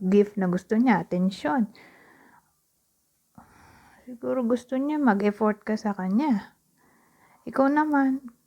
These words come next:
gusto mo magkabati kayo. Kaya lang siya, ayaw niya mag-effort. Kasi pwede ding dream to. So, ang gusto niya mangyari,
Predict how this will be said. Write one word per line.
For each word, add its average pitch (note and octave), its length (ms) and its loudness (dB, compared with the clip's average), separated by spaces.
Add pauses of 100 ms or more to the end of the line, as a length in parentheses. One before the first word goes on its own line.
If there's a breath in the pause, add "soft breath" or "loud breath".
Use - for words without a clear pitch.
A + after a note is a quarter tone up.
(200)
gusto C4 320 -4
mo D4+ 160 2
magkabati G3+ 640 2
kayo. A3+ 400 -2 (1300)
Kaya D4+ 320 2
lang C#4 160 2
siya, B3+ 480 -2 (640 loud breath)
ayaw C4+ 320 0
niya D#4 160 -2
mag-effort. G#3 720 2 (2500 soft breath)
Kasi B3+ 320 0
pwede A#3+ 400 4
ding G3+ 480 6
dream F3+ 480 4
to. F#3+ 320 0 (160)
So, - 240 -8
ang G3+ 400 4
gusto B3+ 320 -2
niya F#4+ 240 0
mangyari, D4+ 960 4